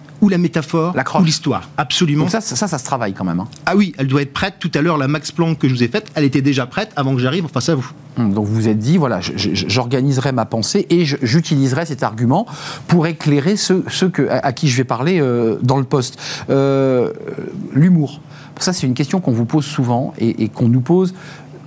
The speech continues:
Speaker 2: Elle va où, on, on va jusqu'où dans l'humour ? On, on l'utilise, on l'utilise pas, parce que parfois on peut tomber à plat avec l'humour, hein.
Speaker 1: Alors, moi, ma recommandation, c'est évidemment de l'utiliser parce que, euh, ça marque et, et, et, et on attire plus l'empathie et la sympathie quand on fait de l'humour.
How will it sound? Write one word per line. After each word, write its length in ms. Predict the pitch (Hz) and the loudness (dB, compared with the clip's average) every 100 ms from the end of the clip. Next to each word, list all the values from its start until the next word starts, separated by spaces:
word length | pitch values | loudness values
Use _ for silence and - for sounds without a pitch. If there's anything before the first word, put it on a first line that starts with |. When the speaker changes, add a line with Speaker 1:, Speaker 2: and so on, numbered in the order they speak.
| - | -4
Speaker 2:
Elle 140 | 131 131 | 0 2
va 160 | 143 | 2
où, 120 | 156 | 2
on, 240 | 127 113 120 | 0 -2 -2
on 100 | 120 | 0
va 140 | 127 135 | 2 0
jusqu'où 400 | 135 - - 113 | -2 -4 -2 0
dans 120 | 107 | 2
l'humour ? 360 | 104 107 101 - | 2 2 0 0
On, 160 | 120 110 | -2 2
on 140 | 117 | 2
l'utilise, 500 | 123 143 - 170 233 | 4 2 2 4 4
on 80 | 185 | 4
l'utilise 320 | 156 139 156 | 2 2 0
pas, 140 | 151 226 | 0 -2
parce 120 | 139 | -4
que 80 | 123 | -4
parfois 280 | 120 - 185 | -4 -2 -2
on 20 | |
peut 120 | 127 | 0
tomber 200 | 120 113 | 0 0
à 60 | 120 | 2
plat 160 | 208 | 0
avec 160 | 170 - | 0 0
l'humour, 240 | 110 110 | 0 0
hein. 80 | 165 - - - - - - - - 170 | -2 -8 -14 -10 -10 -10 -12 -16 -4 0
Speaker 1:
Alors, 220 | 185 - - | 0 -2 0
moi, 220 | 175 196 | 2 4
ma 100 | 202 | 4
recommandation, 520 | 180 175 170 170 220 | 2 2 2 4 2
c'est 160 | 196 180 | 4 4
évidemment 400 | 165 160 175 190 | 4 4 4 2
de 40 | |
l'utiliser 560 | 156 151 156 160 151 185 | 2 2 4 4 4 2
parce 200 | 143 131 | 0 0
que, 80 | 156 | 2
euh, 720 | 151 131 113 107 113 123 131 | 4 2 2 0 -2 -4 -4
ça 180 | - 123 | -2 2
marque 420 | 165 - - 156 - | 0 -2 -10 -14 -2
et, 60 | 135 | 0
et, 20 | |
et, 420 | 127 135 135 151 | 2 4 4 4
et 60 | 151 | 4
on 160 | 151 151 | 4 2
attire 500 | 170 - - 180 175 | -2 -8 -2 -2 -2
plus 520 | - 226 240 - 165 | 2 4 4 2 2
l'empathie 480 | 208 214 208 - 196 | 2 2 0 2 2
et 40 | |
la 120 | 143 | 2
sympathie 680 | - 156 135 135 - 160 156 - | -2 -2 -2 -2 0 0 0 0
quand 200 | 139 127 | 0 2
on 80 | 127 | 2
fait 140 | 196 | 2
de 60 | 151 | 2
l'humour. 440 | 143 135 170 | 4 4 4